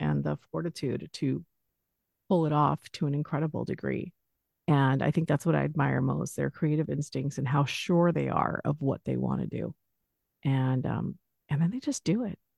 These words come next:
It's freaking cool. You know, I, I remember I gave him so much crap for his, like,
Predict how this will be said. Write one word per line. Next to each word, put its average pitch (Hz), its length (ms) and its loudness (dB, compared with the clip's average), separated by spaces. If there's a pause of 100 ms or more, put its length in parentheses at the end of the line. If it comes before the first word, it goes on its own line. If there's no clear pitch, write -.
It's - 100 -20
freaking 220 300 0
cool. 208 400 -2 (560)
You 156 100 0
know, 180 220 -2
I, 180 120 6
I - 60 4
remember 226 320 10
I 202 60 10
gave 196 260 4
him 202 120 6
so 196 180 2
much 202 180 2
crap 180 400 8 (120)
for 170 120 4
his, 151 280 2
like, 147 260 4